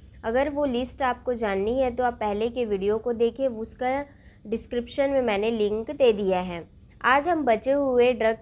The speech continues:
को डिस्कस करेंगे कि उनका यूजेस क्या होता है, साइड इफ़ेक्ट क्या होता है और किस डोज में हम देते हैं। Generally क्या होता है,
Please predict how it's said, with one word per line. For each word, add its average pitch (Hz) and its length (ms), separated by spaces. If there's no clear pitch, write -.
को 254 100
डिस्कस 240 440
करेंगे 240 460
कि 262 140
उनका 226 300
यूजेस 220 540
क्या 247 160
होता 233 180
है, 240 100
साइड 208 300
इफ़ेक्ट 233 380
क्या 240 140
होता 233 200
है 240 60
और 240 40
किस 233 340
डोज 196 280
में 202 100
हम 240 220
देते 220 300
हैं। 175 340
Generally 262 500
क्या 349 140
होता 285 300
है, 214 260